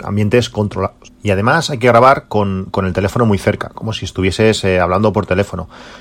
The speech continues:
Este sistema no, no es válido para, para el coche. La distancia y el ruido que, que genera el coche, eh, destruye, destruye el audio. No, no sirve. Tienes que estar, pues bueno, como si estuvieras, eh, eh, hablando por teléfono, quieto y hablándole directamente al,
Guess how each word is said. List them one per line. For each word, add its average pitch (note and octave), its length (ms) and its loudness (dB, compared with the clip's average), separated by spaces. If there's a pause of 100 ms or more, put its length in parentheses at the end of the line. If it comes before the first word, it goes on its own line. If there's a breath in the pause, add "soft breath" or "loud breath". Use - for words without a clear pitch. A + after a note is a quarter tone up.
(100)
Este G#2 560 4
sistema A#2 380 0
no, G#2+ 220 4
no G#2 120 2
es F2+ 80 0
válido G2 320 0
para, F#2 300 2
para F2 240 0
el F2 100 -4
coche. - 300 -4 (140)
La F2 100 -8
distancia A2+ 580 0
y G#2 60 2
el F#2 100 0
ruido G2+ 280 0
que, G2 380 0
que - 80 -12
genera G2 300 -2
el F2+ 80 -4
coche, B2+ 340 -2 (320 loud breath)
eh, E2 320 -4
destruye, G2 640 -2
destruye F#2 380 -2
el E2+ 60 0
audio. E2 340 -4
No, E2 480 -10
no F#2 160 -2
sirve. D#2+ 300 -8
Tienes F#2 260 -8
que G2 100 -10
estar, A2+ 360 2
pues E2+ 180 -6
bueno, D#2+ 240 -8
como F#2 160 -4
si F2 40 -6
estuvieras, A#2 420 4
eh, F#2 300 -6 (220 loud breath)
eh, F#2+ 100 -2
hablando G2 220 2
por F#2 100 0
teléfono, C3+ 540 2
quieto D#3+ 480 0
y F2 220 -4
hablándole F2+ 340 0
directamente F2+ 500 -4
al, D#2+ 240 -2